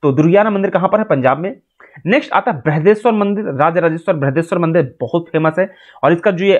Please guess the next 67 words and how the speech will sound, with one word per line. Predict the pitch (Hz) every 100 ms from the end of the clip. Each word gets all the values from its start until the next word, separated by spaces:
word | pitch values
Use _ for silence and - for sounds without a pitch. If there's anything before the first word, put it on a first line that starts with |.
| -
आर्किटेक्चर | 156 180 202 170 170 196
है, | 165
जिस | 165 175
तरीके | 160 175
से | 165
इसको | 160 131
बनाया | 127 147 175
गया | 165 156
है, | 175 - _ _ -
मतलब | 160 190 - _ _
साइंस | - 175 190 247 185
भी | 226
फेल | 226 196 185
हो | 160
जाए | 185
कि | 180
भाई | 143
साहब | 185 -
किस | 220 214
लेवल | 156 151 175
पे, | 180
किस | 170 190
तरीके | 160 147 165
से | 165 185 - - -
उस | 254 269
जमाने | 165 165 175 208
में | 175
बनाया | 147 147
गया | 151 160
है। | -
आज | 170
से | - 180 175 - _ -
लगभग | 156 175 185
देखेंगे | 160 151 170
तो | 170
मोटा | 135 147 185 190
मोटा | 175
कहें | 175 165
तो | 190 -
एक | 226 -
हजार | 147 143 139
साल | 131
पहले, | 120 120 107 _ _ _
आप | - -
काउंट | 185 262
कर | 349
सकते | 202 214
हैं, | 196
मोटा | 202 202
मोटा | 202 165
एक | 185 -
हजार | 151 151
साल | 156
पहले | 156 156
के | 147
आसपास | 139 147 147
का |
टाइम | 139 139 160 156 _ _ -
बनाया | 127 139 160
गया | 160
है। | 170
तमिलनाडु | 151 156 151 151
का | 165
बृहदेश्वर | 127 135 147 165
मंदिर | 143 143
फेमस | 170 131 139 147
है। | 196